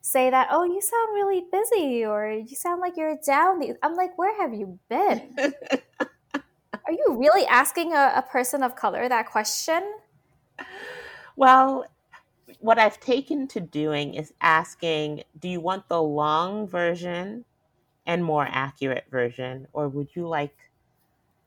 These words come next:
Speaker 2: the shorter, more superficial version?"
Speaker 1: And what do they usually choose?
Speaker 2: Well, given that context, they usually say the longer <laughs> version.
Speaker 1: That's actually great because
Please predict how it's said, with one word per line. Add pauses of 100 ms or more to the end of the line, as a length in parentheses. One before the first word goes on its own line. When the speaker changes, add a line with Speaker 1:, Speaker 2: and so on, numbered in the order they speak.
(320)
Speaker 2:
the
shorter,
more
superficial
version?" (680)
Speaker 1:
And
what
do
they
usually
choose? (1600)
Speaker 2:
Well, (120)
given
that
context,
they
usually
say
the
longer
<laughs>
version. (2500)
Speaker 1:
That's
actually
great
because